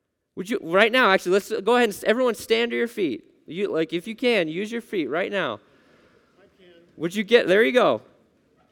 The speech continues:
Speaker 1: Would you get up and would you walk with, I'm gonna have you stand for the last minute of my sermon, okay? You might be like, "Wait, is he done yet?" I'll be done in a moment, okay?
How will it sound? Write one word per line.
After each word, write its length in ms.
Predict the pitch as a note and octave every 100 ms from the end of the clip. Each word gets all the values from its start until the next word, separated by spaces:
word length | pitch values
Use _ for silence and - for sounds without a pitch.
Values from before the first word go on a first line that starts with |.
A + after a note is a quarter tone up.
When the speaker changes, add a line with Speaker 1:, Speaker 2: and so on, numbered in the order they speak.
| _ _ _ _ _ _ _ _ _ _ _ _ _ -
Speaker 1:
Would 180 | F3
you 120 | G3 G#3
get 240 | B3 B3+
up 380 | A#3 F#3 A3 _ _ _ _ _ _ _ _ _ _ _
and 120 | F#3
would 140 | A3 F3+
you 100 | G#3+
walk 400 | F#3+ G3 G#3+ -
with, 160 | A3+
I'm 140 | G3+ A3
gonna 100 | A3
have 180 | A3 G#3+
you 80 |
stand 380 | G#3 - G#3 G3
for 100 | -
the 80 | F3
last 300 | E3+ F3 F3
minute 260 | F3 F3 E3
of 80 |
my 120 | D#3+ D#3
sermon, 400 | - D3+ C3 A2+
okay? 500 | A2 B2+ C3 D3+ D#3+ - - _ _ _ -
You 120 | D3+
might 140 | F3+
be 120 | F3
like, 180 | F#3 D#3+
"Wait, 200 | E3+ E3+
is 120 | D#3
he 100 | G#3
done 300 | G3 G#3 G#3+
yet?" 280 | A3 A3 G#3+
I'll 120 | D#3+
be 120 | F3 G3
done 160 | G#3
in 100 | G#3
a 40 | G3
moment, 340 | F#3+ D#3+ B2+
okay? 440 | A#2 C#3+ D#3 F3+